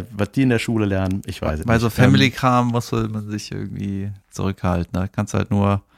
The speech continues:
Speaker 2: sagen,
Speaker 1: Ja,
Speaker 2: ja,
Speaker 1: ja,
Speaker 2: Hammer,
Speaker 1: stimmt.
Speaker 2: ha, ha, toll.
Speaker 1: <laughs> Ja, ist ja auch, ich, geht mir auch einfach ein Scheiß an, ne? Muss man ja auch so sagen. Ähm,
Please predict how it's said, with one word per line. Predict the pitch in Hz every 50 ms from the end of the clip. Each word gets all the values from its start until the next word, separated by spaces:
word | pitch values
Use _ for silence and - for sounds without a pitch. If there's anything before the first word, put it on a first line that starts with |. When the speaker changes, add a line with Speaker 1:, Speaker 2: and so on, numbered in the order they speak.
| _ _ _ _ _
Speaker 2:
sagen, | _ 104 101 104 104
Speaker 1:
Ja, | 107
Speaker 2:
ja, | 117 123 127 127 - -
Speaker 1:
ja, | 104
Speaker 2:
Hammer, | 113 120 120 113 113 113 110 110
Speaker 1:
stimmt. | 110 - - -
Speaker 2:
ha, | 123 120 - -
ha, | 113 110 110 - - 107 107 107 - 143 - _ _ _ _ _ _ _ _ -
toll. | - 113 113 110 104 101 104 - _ _ _ _ _ _ _ _
Speaker 1:
<laughs> | - - 494 - 160 - 494 453 _ _ _ _ _ _ _ _ 110
Ja, | 92 - - - -
ist | - - -
ja | 117
auch, | 104 101 - - _ _
ich, | 185 156 110 98 123 - - - - 107 - 156
geht | 127 101 - -
mir | 127 113
auch | 107
einfach | 110 110 104 104
ein | 95
Scheiß | - 98 90 87 -
an, | - 113 -
ne? | 101 127
Muss | 131 120 107 - -
man | 87
ja | 90 92
auch | 85
so | 90 98
sagen. | 92 92 98 101 - - - - - - - - - - - - - _ - -
Ähm, | 117 107 101 101 101 98 101